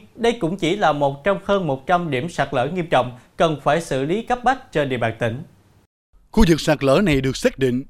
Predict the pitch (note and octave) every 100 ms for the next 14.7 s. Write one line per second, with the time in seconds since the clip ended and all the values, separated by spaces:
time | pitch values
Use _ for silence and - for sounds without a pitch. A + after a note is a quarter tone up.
0 | - B2+ C#3 G3+ D#3 B2+ - B2 C#3+ A#2
1 | - C#3+ C3 C#3 G3+ A3+ - A#2 C#3 C3+
2 | D3 D#3 F#3 C4 - - B2+ B2 B2 F3+
3 | A3 B2 A#2+ F#3 E3+ - B2 A2 - -
4 | - F3+ C3 C3 A2+ A2 D3 G#3 D#3+ C#3
5 | B2+ C#3+ A3 - - - F#3 F3 C3+ A2+
6 | B2 G2+ B2 G#2+ G2 C#3+ F#3+ B2+ C3 -
7 | _ - - D#3 D3+ D3 C3 - - D3+
8 | D#3+ C3 D3+ C3+ - A3 - D#3 D#3 G3+
9 | F3+ G#3+ C3+ A#2 A#2+ C#3 G3+ - C3+ B2+
10 | B2+ - - - - A#2 D3+ D3 C3 D3+
11 | C#3 B2 D3 A#2+ A#2 G2+ - - _ C#3
12 | D3+ C#3+ B2+ C#3 - - - D#3 B3+ B3
13 | B3+ D#3 D3 C#3 C3 - - B2 B2+ A#2
14 | C3 A2 A#2+ C#3+ C3 B2 A2